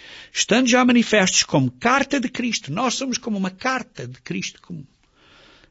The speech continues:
produzida pelo nosso ministério, escrita não com tinta, mas pelo Espírito do Deus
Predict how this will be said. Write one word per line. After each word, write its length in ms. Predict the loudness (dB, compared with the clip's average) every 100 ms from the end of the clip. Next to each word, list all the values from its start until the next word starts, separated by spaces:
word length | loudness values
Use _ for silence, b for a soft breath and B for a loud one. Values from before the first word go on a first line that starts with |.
| b
produzida 440 | -4 -2 2 4 4
pelo 220 | 4 4
nosso 340 | 4 4 2
ministério, 420 | 0 0 2 2 2
escrita 460 | 0 2 2 2
não 220 | 4 4
com 220 | 4 2 2
tinta, 500 | 0 0 2 0 -2 B
mas 200 | 0 0
pelo 240 | 4 4 4
Espírito 1000 | 2 -2 -2 0 2 2 -2 -6 -10 -10 _ _ _ _ _ _ _
do 160 | -4 -2
Deus 680 | 0 2 2 -4 -10 -14